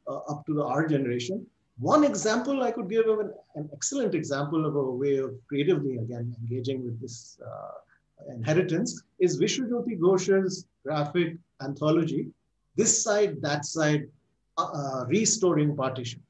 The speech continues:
So here he, uh, attempted this amazing experiment of bringing together, uh, artists and writers from the three countries, India, Pakistan, and Bangladesh.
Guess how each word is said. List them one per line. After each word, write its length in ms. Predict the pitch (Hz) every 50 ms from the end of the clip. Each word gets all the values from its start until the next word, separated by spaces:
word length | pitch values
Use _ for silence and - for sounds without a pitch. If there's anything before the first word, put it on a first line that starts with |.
| _ _ _ _ _ _ - -
So 60 | 208
here 500 | 165 233 285 294 233 214 247 330 330 226 -
he, 160 | 240 247 - - -
uh, 160 | 190 - - -
attempted 380 | - 247 247 247 277 269 233
this 180 | 254 - - - -
amazing 580 | 156 175 175 165 196 208 214 190 170 190 180 165
experiment 640 | 151 147 - - - - 151 143 139 117 113 117 117 - _ _ _ _ _ _ _ _ _ -
of 300 | 170 190 165 143 123 120
bringing 340 | 165 208 247 294 277 240
together, 540 | 254 220 196 190 180 180 185 185 190 190 185 190 - - - _ - 123
uh, 200 | 131 135 131 127 135 -
artists 560 | - 139 147 151 139 185 180 180 - - - -
and 160 | 147 139 131
writers 400 | 135 135 135 156 160 151 - -
from 340 | - 139 139 147 151 147 147
the 120 | 147 143
three 240 | - - 156 165 165
countries, 580 | - 135 127 123 120 117 139 196 240 - - _ _ _ _ _ _ _ _ - -
India, 380 | 147 131 120 127 131 131 123 113
Pakistan, 380 | 117 117 113 117 - 127 127 127
and 140 | 123 123 117
Bangladesh. 540 | 117 117 123 135 147 151 127 131 180 202